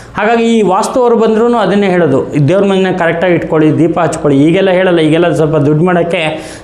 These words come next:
ನಾವು ಅದು ಕೊಡ್ತೀವಿ, ಅಲ್ಲಿ ಇಟ್ಬಿಡಿ, ಇದನ್ನ ಕೊಡ್ತೀವಿ, ಇಲ್ಲಿ ಇಟ್ಬಿಡಿ ಅಂತ ಹೇಳ್ತಾರೆ. ಅದಲ್ಲ,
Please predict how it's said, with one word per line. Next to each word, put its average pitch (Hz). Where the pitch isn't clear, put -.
ನಾವು 147
ಅದು 156
ಕೊಡ್ತೀವಿ, 190
ಅಲ್ಲಿ 165
ಇಟ್ಬಿಡಿ, 165
ಇದನ್ನ 165
ಕೊಡ್ತೀವಿ, 156
ಇಲ್ಲಿ 156
ಇಟ್ಬಿಡಿ 156
ಅಂತ 131
ಹೇಳ್ತಾರೆ. 123
ಅದಲ್ಲ, 160